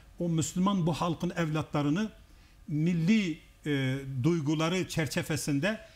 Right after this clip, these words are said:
işte biz Türk'üz, siz Kürtsünüz, aradaki bir ihtilafı genişleten halkımıza sesleniyorum. Diyorum ki sizin yap-, yapmak istedikleriniz terör örgütünün de yapmak istedikleri arasında çok fark yoktur.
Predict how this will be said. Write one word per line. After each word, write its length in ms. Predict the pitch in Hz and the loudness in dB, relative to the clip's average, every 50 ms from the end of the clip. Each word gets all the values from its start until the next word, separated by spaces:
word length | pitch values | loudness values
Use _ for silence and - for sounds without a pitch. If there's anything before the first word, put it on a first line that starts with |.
| - - - | -18 -8 -6
işte 320 | 185 - - - 208 175 | -4 -4 -2 -2 -2 0
biz 180 | 214 175 - - | -2 -2 -4 -2
Türk'üz, 440 | - 240 240 196 - - 226 - - | 0 0 0 0 0 -2 -2 -2 -2
siz 200 | - 214 - - | -6 -8 -8 -8
Kürtsünüz, 520 | - - 226 226 - - 185 226 240 - - - - - - - - | -4 -4 -4 -4 -2 -2 -2 -2 -2 -4 -8 -18 -20 -20 -14 -4 -2
aradaki 520 | 160 165 180 165 160 185 - - 220 180 | 0 0 0 0 -2 -4 -2 -2 0 0
bir 100 | 214 185 | 0 -2
ihtilafı 840 | 247 - 170 127 - - - 180 165 170 165 - - 233 220 175 - - - - - 139 | 0 -2 -2 -2 -2 0 0 2 2 2 2 0 0 0 -2 -2 -2 -6 -16 -14 -8 -2
genişleten 840 | 120 156 151 151 139 - - - 147 135 - 170 151 139 123 107 - - - - - - - - | 0 0 2 0 0 -2 -2 -4 -6 -2 0 0 0 0 0 -2 -6 -12 -20 -20 -20 -20 -20 -20
halkımıza 840 | - - - - 170 156 147 - 160 156 147 131 143 175 151 139 - - | -16 -8 -2 0 0 0 0 0 0 0 0 2 2 0 -2 -4 -8 -12
sesleniyorum. 800 | - - - 175 135 - - 165 151 160 160 160 147 143 135 123 | -10 -4 -4 -4 -4 -2 -2 -2 0 2 2 2 2 0 0 0
Diyorum 280 | 143 170 190 196 165 | 0 0 0 -2 -4
ki 300 | 135 - 151 139 147 - - - - - - - - - - - - - - - - | -6 -4 -2 -4 -4 -4 -10 -20 -20 -20 -20 -20 -20 -20 -20 -20 -20 -20 -20 -20 -20
sizin 560 | - - - - 202 196 147 202 247 214 185 160 | -16 -12 -8 -2 0 2 4 4 2 2 2 -2
yap-, 340 | 160 165 - - - - 208 185 180 170 | -2 -2 -4 -6 -12 -16 -14 -12 -6 -2
yapmak 500 | 135 151 160 127 - 190 - - - 196 | 0 0 0 0 2 0 0 0 0 -6
istedikleriniz 920 | - - - 180 156 151 135 - - 156 147 156 160 196 214 - - - - - - - - - - - - - - - - | -6 -2 -2 -2 -2 -2 -4 -4 -2 0 0 2 2 0 0 -2 -6 -16 -20 -20 -20 -20 -20 -20 -20 -20 -20 -20 -20 -16 -6
terör 440 | - 156 170 185 220 240 220 226 233 | -2 0 2 2 2 2 0 -2 -2
örgütünün 720 | 208 185 156 139 175 151 135 - 170 170 190 220 208 165 | 0 0 2 2 0 0 0 0 0 0 2 2 2 2
de 60 | 160 156 | 2 2
yapmak 480 | 143 143 151 143 - - 185 190 - | 2 2 0 -2 -2 -2 -4 -4 -4
istedikleri 680 | - - - - 165 143 135 139 - - 165 170 202 202 | -6 -8 -6 -4 -2 0 0 -2 -2 -2 -4 -4 -2 -2
arasında 440 | 185 175 160 127 - 165 156 165 - | -2 -2 -2 -2 -4 -4 -4 -4 -4
çok 180 | - 147 - | -4 -6 -6
fark 240 | - 135 120 - - | -6 -8 -8 -8 -10
yoktur. 260 | 107 92 - - - | -16 -16 -16 -20 -20